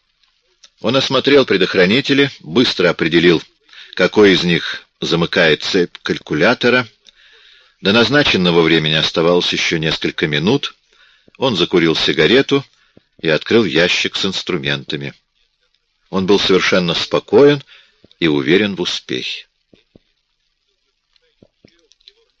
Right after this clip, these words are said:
Бик Лодри почувствовал, как пот струйкой сбежал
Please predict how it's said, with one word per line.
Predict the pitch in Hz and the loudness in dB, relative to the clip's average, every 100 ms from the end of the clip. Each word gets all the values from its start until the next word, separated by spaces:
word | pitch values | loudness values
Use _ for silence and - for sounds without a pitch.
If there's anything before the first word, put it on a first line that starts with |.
| _ _ _ _ _ _ _ _ _ | _ _ _ _ _ _ _ _ _
Бик | - 135 - | 0 0 4
Лодри | 127 180 117 73 - _ _ _ _ _ _ _ _ _ - | 4 4 2 -2 -6 _ _ _ _ _ _ _ _ _ -2
почувствовал, | 127 - 156 - 143 127 | 0 2 2 2 4 4
как | 120 104 - | 4 0 0
пот | - 143 151 | 2 2 2
струйкой | - - 135 - 123 | -2 2 2 2 0
сбежал | - 90 82 113 101 | 2 2 4 4 2